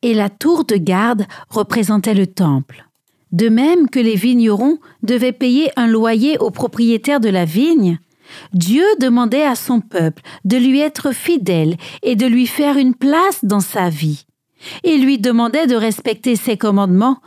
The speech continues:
par amour pour lui. Lorsque le peuple juif avait oublié Dieu,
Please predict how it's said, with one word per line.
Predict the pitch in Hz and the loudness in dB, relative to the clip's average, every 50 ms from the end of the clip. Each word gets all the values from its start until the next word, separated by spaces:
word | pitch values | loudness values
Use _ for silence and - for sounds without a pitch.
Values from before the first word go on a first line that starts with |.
| - - _ - | -20 -20 _ -4
par | 302 269 254 | -2 0 0
amour | 262 262 247 240 262 277 294 277 285 | 2 2 2 2 2 2 0 -2 -2
pour | - 339 320 349 | -4 -4 -2 0
lui. | 285 269 247 254 269 277 _ _ _ _ _ _ _ _ _ _ _ _ _ _ _ - | 2 2 2 2 0 -2 _ _ _ _ _ _ _ _ _ _ _ _ _ _ _ -6
Lorsque | - 196 214 220 - - - | -4 -4 -2 -4 -4 -4 -2
le | 226 208 196 | 0 0 0
peuple | 185 - 240 233 220 - 220 190 | -2 -2 -4 -4 -2 -2 0 0
juif | 180 147 175 175 240 285 302 269 - - - - - - - | 0 0 0 0 0 0 0 -2 -4 -12 -20 -20 -20 -16 -8
avait | - 208 214 202 196 233 247 | -4 -2 -2 0 0 0 0
oublié | 247 220 196 226 240 233 226 247 247 | 0 0 0 0 2 2 2 0 0
Dieu, | 196 175 208 226 254 302 | -2 -2 -2 0 0 0